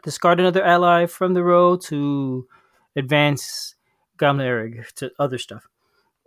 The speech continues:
Each type of ally has a different cost. If you can't do it, you could still take the card, but there is a, a risk that you, you advance Goblin Eric. And that is how the game is gonna go until either you defeat all the minions or Goblin Eric catches you.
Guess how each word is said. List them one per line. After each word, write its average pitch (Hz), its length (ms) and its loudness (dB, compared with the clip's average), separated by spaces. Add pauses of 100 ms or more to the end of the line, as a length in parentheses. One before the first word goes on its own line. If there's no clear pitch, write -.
Each 180 300 0
type 170 380 0
of 143 220 -4
ally 131 320 -2
has 127 240 -6
a 131 60 -6
different 123 300 -8
cost. - 440 -14 (260)
If 160 120 2
you 160 80 0
can't 214 360 4
do 208 180 4
it, 156 260 4 (100)
you 156 120 -4
could - 140 -8
still 180 260 4
take 165 200 0
the 147 80 0
card, 143 480 2 (180)
but 139 260 -2
there 139 160 2
is 135 140 0
a, 131 200 0 (100)
a 127 60 0
risk 127 380 -4
that 120 140 -4
you, 113 260 -6 (100)
you 131 120 -2
advance 117 300 -8
Goblin 113 300 -10
Eric. 113 180 -12 (560)
And 160 140 0
that 185 260 6
is 180 120 -2
how 170 200 0
the 156 120 0
game 160 260 2
is 147 80 -2
gonna 143 180 -2
go 180 380 4
until 156 280 -2
either 147 300 2
you 139 240 -2
defeat 151 340 -2
all 143 140 4
the 123 440 -4 (160)
minions 208 640 4 (140)
or 165 600 4
Goblin 156 360 0
Eric 156 220 2
catches 147 420 0
you. 120 180 -6